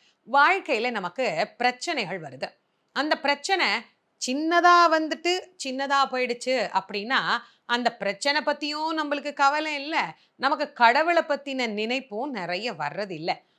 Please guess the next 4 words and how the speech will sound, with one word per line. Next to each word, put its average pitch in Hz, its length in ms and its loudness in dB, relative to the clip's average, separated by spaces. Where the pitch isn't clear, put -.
ஆனா 269 220 4
சில 214 400 -4
நேரங்கள்ல 311 640 -2
வாழ்க்கையில 262 580 -2